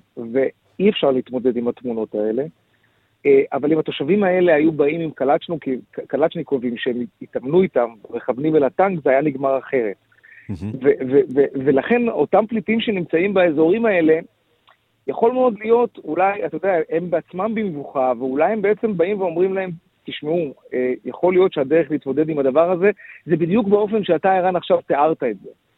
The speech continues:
Speaker 1: כלומר, כשאתה בידיים חשופות, וכשאתה לא חמוש, אולי זה חזק יותר מאשר חס וחלילה לאבד את חייך בקרב שהוא אבוד מראש.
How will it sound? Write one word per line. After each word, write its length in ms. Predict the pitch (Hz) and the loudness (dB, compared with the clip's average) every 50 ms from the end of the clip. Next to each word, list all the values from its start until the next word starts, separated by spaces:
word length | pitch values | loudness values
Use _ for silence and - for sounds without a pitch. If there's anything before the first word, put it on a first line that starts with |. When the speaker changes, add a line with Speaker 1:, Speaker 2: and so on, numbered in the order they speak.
| _ _ _ _ | _ _ _ _
Speaker 1:
כלומר, 420 | - 151 139 143 147 147 147 143 143 - - - - - | -6 -4 -2 0 0 0 0 -2 -4 -8 -14 -20 -20 -8
כשאתה 280 | - - 151 135 - 147 | -4 -4 -2 -2 -2 -2
בידיים 460 | 135 147 139 135 151 180 220 233 208 | 0 0 0 2 2 2 2 2 0
חשופות, 680 | - 214 170 - 190 - - 160 139 120 - _ - - 123 | -2 -6 -6 -6 -10 -8 -4 -4 -4 -4 -6 _ -16 -14 -8
וכשאתה 540 | 123 139 120 - - 147 139 - - 147 139 | -8 -8 -8 -4 -2 -2 -2 -2 0 0 0
לא 160 | 135 143 175 196 - | 2 2 0 0 0
חמוש, 500 | 240 226 226 208 175 135 - - - - - _ _ _ _ _ _ | 0 0 0 0 -2 -2 -6 -8 -10 -12 -14 _ _ _ _ _ _
אולי 360 | - 139 143 165 185 208 202 160 135 | -4 0 2 2 2 2 2 0 0
זה 80 | 170 190 - - | 0 -2 -2 -2
חזק 380 | - 175 127 135 180 196 - - | -4 -4 0 0 0 0 2 0
יותר 440 | 214 180 - - 156 156 160 170 180 185 _ _ _ _ _ _ _ - | -2 -2 0 2 2 2 4 2 0 -4 _ _ _ _ _ _ _ -8
מאשר 280 | - 135 131 - 160 139 | -6 -6 -4 -4 -4 -2
חס 280 | - 170 185 180 - | 0 0 0 0 -2
וחלילה 460 | 175 160 - 151 143 160 180 180 170 | -6 -2 -2 0 2 2 4 4 4
לאבד 320 | 156 143 135 127 123 165 156 | 4 2 2 2 2 0 -2
את 100 | 165 - | -2 -4
חייך 320 | - - 143 165 165 - | -2 0 0 0 0 0
בקרב 440 | 160 135 139 - - - 170 180 170 | -2 -4 -4 -6 -6 -4 -4 -4 -4
שהוא 240 | - - 165 147 139 | -4 -2 0 0 0
אבוד 220 | 123 131 156 147 143 | 0 -2 -4 -4 -2
מראש. 580 | - 131 117 131 113 - - - - - - | -2 -2 -2 -2 -4 -6 -8 -10 -10 -12 -12